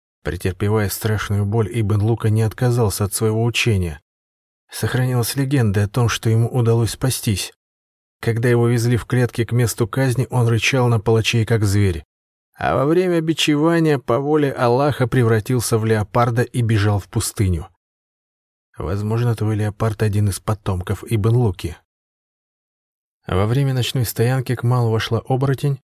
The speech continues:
и с нежностью прижалась к нему. Принц вывел её из шатра. При свете костра принц разглядел девушку лет двадцати в грязной и рваной одежде.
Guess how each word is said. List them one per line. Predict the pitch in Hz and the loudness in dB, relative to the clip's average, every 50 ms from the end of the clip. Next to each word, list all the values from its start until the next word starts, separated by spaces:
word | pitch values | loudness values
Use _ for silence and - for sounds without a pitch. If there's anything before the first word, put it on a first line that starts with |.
| _ _ _ _ _ _ - | _ _ _ _ _ _ -10
и | - 87 | -10 -10
с | - - | -8 -4
нежностью | - 110 117 120 127 123 - - 123 - | -4 -2 -2 -2 -2 -4 -4 -6 -8 -6
прижалась | - 120 117 107 101 98 92 90 90 90 - | -2 0 0 0 0 0 -2 -2 -4 -6 -8
к | - | -6
нему. | 95 92 87 87 82 82 80 - _ _ _ _ _ _ _ _ _ _ _ _ _ - | -6 -6 -4 -6 -8 -10 -14 -18 _ _ _ _ _ _ _ _ _ _ _ _ _ -8
Принц | 104 104 110 107 - - | -4 -4 -2 -2 -4 -4
вывел | 95 98 107 104 110 107 | -4 -4 -2 -2 -4 -4
её | 107 104 104 | -4 -2 -2
из | 98 | -4
шатра. | - - 107 101 - - 87 82 78 80 - _ _ _ _ _ _ _ _ _ _ _ _ | -4 -4 -6 -6 -4 -4 -4 -4 -6 -8 -12 _ _ _ _ _ _ _ _ _ _ _ _
При | - 90 87 | -6 -6 -4
свете | - - 101 92 95 | -4 -4 -6 -6 -6
костра | - 95 92 - - 110 107 104 | -6 -6 -8 -6 -4 -4 -4 -4
принц | - - 101 104 101 95 - | -4 -4 -2 -2 -2 -2 -2
разглядел | 101 92 95 95 92 92 104 101 95 | -4 -4 -4 -4 -4 -4 -4 -6 -6
девушку | 90 107 110 110 104 - - - 104 | -4 -4 -4 -4 -4 -6 -6 -6 -4
лет | 95 107 95 87 | -2 -2 -2 -2
двадцати | 95 95 92 - - 98 - - 113 | -4 -4 -4 -6 -10 -10 -6 -6 -6
в | 104 98 | -4 -4
грязной | 107 101 107 113 107 101 110 113 - | -2 -2 0 0 0 0 -2 -4 -2
и | - 117 | -2 -2
рваной | 107 101 104 104 107 107 - | 0 0 0 0 -2 -2 -4
одежде. | - 120 113 101 101 95 90 - - 90 76 - | -4 -4 -4 -2 -2 -4 -4 -4 -6 -8 -8 -10